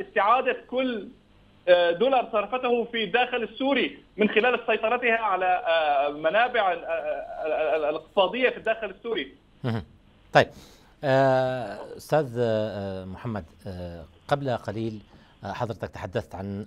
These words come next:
Speaker 2: آه، يعني إمكانية تخصيب اليورانيوم، هي الورقة الوحيدة ربما، آه، آه، وصفتها، آه، بيد إيران. هي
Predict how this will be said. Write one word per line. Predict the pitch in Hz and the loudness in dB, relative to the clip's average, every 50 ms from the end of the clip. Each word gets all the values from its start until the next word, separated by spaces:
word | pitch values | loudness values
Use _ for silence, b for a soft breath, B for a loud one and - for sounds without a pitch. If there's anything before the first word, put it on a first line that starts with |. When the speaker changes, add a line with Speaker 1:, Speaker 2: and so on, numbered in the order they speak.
| - - | -12 -12
Speaker 2:
آه، | 101 | -12
يعني | 95 92 92 90 101 - 101 | -10 -10 -10 -10 -10 -12 -14
إمكانية | 101 - - 98 107 104 | -10 -8 -6 -6 -6 -6
تخصيب | 104 107 - - 123 110 - | -8 -10 -10 -10 -10 -10 -10
اليورانيوم، | 110 104 98 101 101 95 104 123 120 104 95 104 135 139 b b b b b b - | -12 -12 -10 -10 -8 -6 -6 -6 -6 -6 -6 -8 -10 -10 b b b b b b -4
هي | 123 123 120 110 | -2 -2 -2 0
الورقة | 113 120 120 110 - - 107 | 0 -2 -2 -2 -2 -4 -6
الوحيدة | 98 95 87 - 107 98 95 | -6 -6 -10 -8 -8 -8 -8
ربما، | 92 85 95 90 92 95 | -8 -8 -8 -8 -8 -8
آه، | 98 - - 98 90 90 87 85 92 90 87 87 87 | -8 -10 -10 -12 -10 -10 -12 -12 -12 -12 -12 -12 -12
آه، | 87 | -12
وصفتها، | 90 87 - - 95 - - 90 87 90 - - _ _ _ _ _ - | -12 -12 -12 -14 -16 -12 -10 -10 -10 -10 -14 -20 _ _ _ _ _ -16
آه، | 117 90 87 | -12 -12 -12
بيد | 82 80 92 98 87 78 - 101 - - | -10 -8 -8 -8 -8 -6 -8 -10 -8 -8
إيران. | - 95 92 92 90 82 b b b b b b b b b b b b b b b _ _ _ _ _ _ _ - | -10 -8 -6 -6 -8 -8 b b b b b b b b b b b b b b b _ _ _ _ _ _ _ -4
هي | 143 175 220 202 - | 0 4 4 4 2